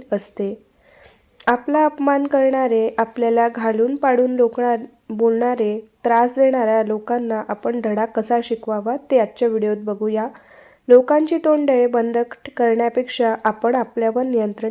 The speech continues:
ठेवावे. कोणीतरी असत्य सांगितले आहे, बोलण्यात वाणीत खूप ताकद आहे.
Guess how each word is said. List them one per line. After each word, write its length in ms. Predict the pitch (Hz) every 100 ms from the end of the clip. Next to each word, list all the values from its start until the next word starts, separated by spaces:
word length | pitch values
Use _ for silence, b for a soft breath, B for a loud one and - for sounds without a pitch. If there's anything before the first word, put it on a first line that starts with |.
| 220
ठेवावे. 540 | 214 202 196 190 208 214 b b b b _
कोणीतरी 840 | 254 254 277 277 302 294 262 277
असत्य 720 | 247 254 254 - 240 - 277 285
सांगितले 540 | 285 269 254 254 277
आहे, 400 | 277 240 220 220
बोलण्यात 640 | 214 226 226 226 233 -
वाणीत 280 | 247 233 220 254
खूप 220 | - 330 330
ताकद 300 | 262 226 220
आहे. 280 | 214 196 214